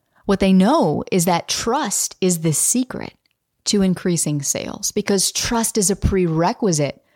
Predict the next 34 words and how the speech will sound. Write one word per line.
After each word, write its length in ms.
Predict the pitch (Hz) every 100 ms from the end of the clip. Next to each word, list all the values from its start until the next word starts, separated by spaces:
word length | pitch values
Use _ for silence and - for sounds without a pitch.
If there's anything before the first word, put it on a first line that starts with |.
| _ _ _ -
of 200 | 165 143
sales. 500 | - - - - -
So 140 | -
it's 100 | 202
not 120 | 294
a 40 | 311
bigger 240 | 233 180
following 540 | 151 - 180 320 214 160
that 140 | 156
equals 320 | 160 165 156
more 180 | 160 147
sales. 540 | 135 - - - - - _ _ _ _ _ _ _ -
It's 140 | 202 -
the 100 | 180
degree 320 | 190 202 240
to 100 | 220
which 240 | 202 -
their 140 | 180 170
following 580 | - 190 185 170 156
trusts 680 | 147 - - 202 214 - -
them. 400 | 151 - - 180 _ _ _ _ _ _ _ _ _
And 120 | 185 180
there's 220 | 180 160
no 380 | 175 185 226 254
faster 580 | - 208 196 196 -
way 340 | 180 170 190 175
to 80 | 151
build 540 | - - 180 180 160
trust 680 | - - 175 - 190 - - -
and 100 | 190
to 80 | 202
build 340 | - 214 208
a 40 |
relationship 960 | 180 170 170 208 262 - 151 - - -